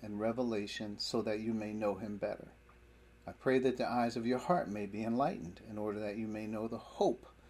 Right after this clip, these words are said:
So this is it right here, that you may know the hope to which he has called you,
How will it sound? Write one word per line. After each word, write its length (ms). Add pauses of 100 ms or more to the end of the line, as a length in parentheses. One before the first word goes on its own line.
(420)
So 280 (240)
this 220
is 160
it 180
right 200
here, 300
that 220
you 80
may 240
know 840 (440)
the 120
hope 540 (300)
to 140
which 240
he 80
has 140
called 440
you, 220